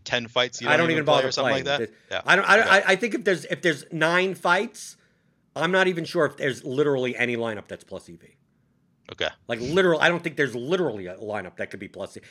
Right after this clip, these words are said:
Speaker 2: in a large field. Like, what I'll do in, on the, on the smaller s-, cards, 'cause a lot of times these fights get canceled or whatever.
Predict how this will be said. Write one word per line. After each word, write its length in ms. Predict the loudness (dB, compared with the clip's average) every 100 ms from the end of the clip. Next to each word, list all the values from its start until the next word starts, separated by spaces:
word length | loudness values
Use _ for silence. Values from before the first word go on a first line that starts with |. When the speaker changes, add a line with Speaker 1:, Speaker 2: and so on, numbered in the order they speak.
| -2
Speaker 2:
in 80 | 4
a 40 |
large 320 | 8 8 6
field. 340 | -2 -8 -8 -16 -20 0
Like, 140 | 0 4
what 140 | 6
I'll 140 | 6 4
do 420 | 2 0 0 -8 _ _ _ _
in, 180 | -4 -4
on 240 | -2 -2 0
the, 120 | -2
on 180 | -2 -4
the 80 |
smaller 440 | -6 -2 0 2 0
s-, 120 | -4
cards, 440 | -2 0 0 -4
'cause 160 | -8 -2
a 40 |
lot 140 | 0 0
of 40 |
times 200 | 0 -6
these 180 | -10 -6
fights 240 | -4 -4
get 160 | -6 -14
canceled 440 | -8 -8 -8 -10 -8
or 40 |
whatever. 440 | -4 -4 -6 -10